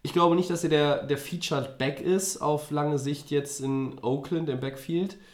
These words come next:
sondern dass da, äh, tatsächlich, äh, im Draft noch ein Running Back gezogen wird. Ähm, die <laughs> anderen Kollegen sind Jalen Richard und DeAndre Washington. Das sind jetzt nicht unbedingt Namen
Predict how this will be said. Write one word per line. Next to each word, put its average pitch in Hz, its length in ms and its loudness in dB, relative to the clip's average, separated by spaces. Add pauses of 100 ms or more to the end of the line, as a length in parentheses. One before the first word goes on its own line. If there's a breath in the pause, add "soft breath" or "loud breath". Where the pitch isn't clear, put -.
(160 loud breath)
sondern 139 400 -2
dass 131 220 -4
da, 131 320 2
äh, 123 100 -4
tatsächlich, 139 760 -6
äh, 127 200 -2
im 120 160 -2
Draft 120 420 0
noch 143 180 -4
ein 139 220 -2
Running 135 300 -2
Back 139 160 -4
gezogen 143 480 -4
wird. 147 320 -4 (520 soft breath)
Ähm, 123 840 -4
die 131 160 -2
<laughs> - 0 -
anderen 160 380 4
Kollegen 147 640 2
sind 131 220 -2
Jalen 143 240 8
Richard 151 280 2
und 131 160 0
DeAndre 131 360 2
Washington. 147 440 0
Das 127 140 -2
sind 139 80 -4
jetzt 127 200 -4
nicht 135 120 -4
unbedingt 131 300 0
Namen 127 360 2